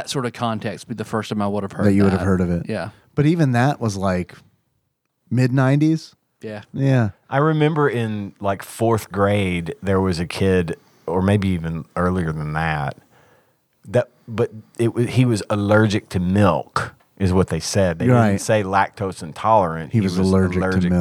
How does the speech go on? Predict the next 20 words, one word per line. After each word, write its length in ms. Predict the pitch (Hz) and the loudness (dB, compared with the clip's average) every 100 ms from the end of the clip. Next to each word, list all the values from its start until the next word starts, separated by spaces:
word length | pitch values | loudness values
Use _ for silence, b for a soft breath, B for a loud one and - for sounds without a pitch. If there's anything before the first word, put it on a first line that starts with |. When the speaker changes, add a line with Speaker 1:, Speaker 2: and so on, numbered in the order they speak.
| 82 | 0
Speaker 2:
milk. 20 | |
Speaker 3:
milk. 520 | 85 95 80 - - - b b b b b b _ _ _ _ - | -2 -8 -10 -14 -20 -20 b b b b b b _ _ _ _ -10
So 180 | 110 | -2
I 80 | 101 | 0
don't, 200 | 107 98 | 0 0
I 100 | 104 | 0
don't 160 | 143 131 | 2 2
know. 260 | 123 104 92 | 2 2 0
It's 140 | - | -2
been 360 | - 127 123 113 | -2 0 0 -2
in, 340 | 113 107 101 - _ - | -4 -6 -6 -12 _ -8
I 120 | 104 | -6
mean, 180 | 123 123 | -2 2
I'd 200 | 127 123 | 2 2
say 160 | 147 123 | 0 -2
somewhat 640 | - - - 117 110 - | -4 -8 -4 -2 -4 -6
recently 640 | 87 104 101 - - 82 82 | -4 -4 -4 -8 -10 -10 -8
that 240 | 87 - | -8 -8
the 80 | 85 | -10
term 580 | - 92 90 85 80 | -6 -2 -2 -2 -6